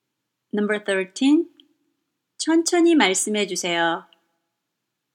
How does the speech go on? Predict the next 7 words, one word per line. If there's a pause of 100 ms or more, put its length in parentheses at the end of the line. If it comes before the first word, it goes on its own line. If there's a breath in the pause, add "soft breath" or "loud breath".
(1040)
Number
fourteen. (1000)
다시
말씀해
주세요. (1900)
Number
fifteen.